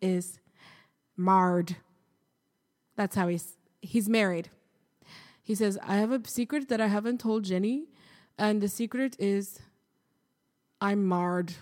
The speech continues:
<sighs> He brought someone, he let someone move across the whole world for them and kept dangling in front of him, them, that he was gonna marry them.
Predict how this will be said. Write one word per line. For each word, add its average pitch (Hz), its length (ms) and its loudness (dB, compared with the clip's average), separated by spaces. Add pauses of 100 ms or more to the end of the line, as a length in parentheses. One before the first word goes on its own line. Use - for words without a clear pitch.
(1700)
<sighs> 196 720 4 (960)
He 247 1200 -2
brought 202 440 2
someone, 311 400 2
he 254 80 4
let 285 160 0
someone 254 320 0 (460)
move 247 500 6
across 202 580 2
the 214 160 -2
whole 214 220 4
world 226 260 2
for 196 100 -2
them 180 220 -2
and 170 160 -4
kept 180 200 -6
dangling 247 480 -4
in 240 100 -4
front 240 260 -4
of 202 220 -8 (400)
him, 185 480 -4 (200)
them, 180 440 -4
that 180 160 -6
he 190 100 -6
was 202 140 -6
gonna 202 180 -4
marry 190 360 -4
them. 156 380 -10